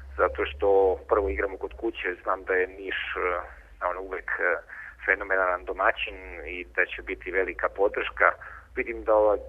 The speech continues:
mislim, ono što je važno, Atanasijević, Petrić, e, i Mitić igraju odlično ovde, tako da sigurno dolaze u dobroj formi, e,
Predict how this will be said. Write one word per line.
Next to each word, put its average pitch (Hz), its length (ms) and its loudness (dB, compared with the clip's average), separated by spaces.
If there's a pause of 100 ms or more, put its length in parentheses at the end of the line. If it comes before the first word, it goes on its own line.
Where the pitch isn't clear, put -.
(100)
mislim, - 280 -12
ono 98 100 -4
što - 160 -4
je 101 60 4
važno, 98 300 6
Atanasijević, 98 720 -2 (100)
Petrić, 101 300 -4
e, - 180 -6 (500)
i 98 200 -12
Mitić 98 380 -12 (140)
igraju 98 420 -4
odlično 123 420 -4
ovde, 123 300 4
tako 110 300 0
da 113 140 2 (280)
sigurno 117 260 -2
dolaze 113 320 4
u 113 80 -4
dobroj 110 280 2 (100)
formi, 104 340 6
e, - 60 -14